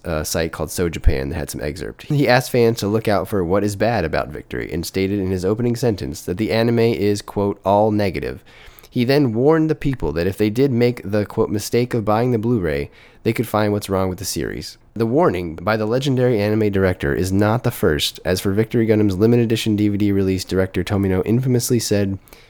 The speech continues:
"This D V D should not be bought as it is not intended to be seen."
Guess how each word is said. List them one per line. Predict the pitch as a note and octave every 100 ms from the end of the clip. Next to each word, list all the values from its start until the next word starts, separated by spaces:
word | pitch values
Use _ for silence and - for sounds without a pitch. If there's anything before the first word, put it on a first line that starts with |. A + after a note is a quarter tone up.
| _ -
"This | C3+
D | - B2
V | A#2
D | G2+ G2+ G2
should | - F2+
not | G2+ G2 A2
be |
bought | G2+ F2+ D2 C#2 -
as | E2+ E2+
it | E2
is | E2+
not | F#2 G#2 G#2+
intended | G2 G2 F2+ D#2+ D2+
to | D2
be | D#2 D2+
seen." | - C2 A#1+